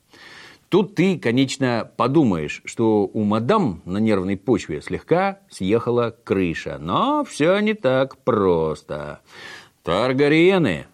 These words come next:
ведут свой род от драконов, и потому огонь им повредить не может. Так оно в итоге и вышло. Костер полыхал так, что видно было с орбиты.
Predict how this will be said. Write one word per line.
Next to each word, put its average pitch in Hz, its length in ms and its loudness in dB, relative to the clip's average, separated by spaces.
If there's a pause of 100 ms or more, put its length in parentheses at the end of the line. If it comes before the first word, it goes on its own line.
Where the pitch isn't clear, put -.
(100)
ведут 101 520 -2
свой 104 280 4
род 180 340 0
от 147 340 2 (140)
драконов, 92 920 0
и 87 140 -4
потому 113 460 0
огонь 151 420 2
им 110 160 2
повредить 90 680 0 (180)
не 98 240 2
может. 85 720 -2 (140)
Так 131 300 -2
оно 170 380 0 (120)
в 92 140 -2
итоге 90 580 -2 (220)
и 92 160 0
вышло. 69 640 -8 (640)
Костер 131 600 2
полыхал 131 600 4
так, 160 440 -2 (120)
что 127 340 2
видно 147 460 4
было 92 560 2
с - 200 -18
орбиты. 123 880 2